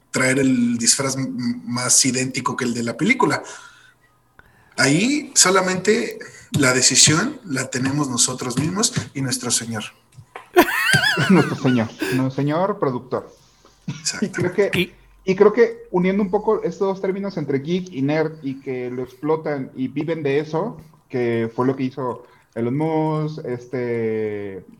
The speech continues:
Speaker 2: Zuckerberg, Bill Gates, el término creo que actual que suma todo eso es influencer. Porque cualquier pendejada muy teta, muy lo que tú quieras, lo pueden llevar a exponenciar de tal forma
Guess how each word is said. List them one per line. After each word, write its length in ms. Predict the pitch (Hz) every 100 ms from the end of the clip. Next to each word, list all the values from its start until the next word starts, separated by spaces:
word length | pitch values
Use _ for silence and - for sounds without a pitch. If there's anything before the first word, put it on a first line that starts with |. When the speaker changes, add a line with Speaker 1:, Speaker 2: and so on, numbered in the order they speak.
| - -
Speaker 2:
Zuckerberg, 720 | - 160 156 131 127 127 123 113
Bill 180 | 127
Gates, 280 | 135 147 147 _ _ _ _ _ _ _ _ _ _ _ _ _ _ _ _ _ _ -
el 160 | 214 147
término 360 | 180 196 196 190
creo 160 | 180
que 120 | 185
actual 600 | 180 135 - 165 180 240 -
que 100 | 143
suma 320 | 170 170 170
todo 220 | 170 175
eso 320 | 190 - 240 -
es 180 | 135 160
influencer. 480 | 147 151 135 107 - _ _ _ _ _ _ _ _ _ -
Porque 240 | 147 151
cualquier 400 | 160 160 156 180
pendejada 520 | 233 220 180 190 185 185
muy 220 | 180 185
teta, 420 | 190 185 185 175
muy 240 | 160 165
lo 120 | 180 180
que 60 |
tú 160 | 156 151
quieras, 380 | 170 208 262 - _ _ _ -
lo 140 | 135
pueden 220 | 139 170 185
llevar 200 | 156 156
a 20 |
exponenciar 540 | 180 - 147 135 156 143
de 100 | 139
tal 200 | 156 151
forma 420 | 202 214 302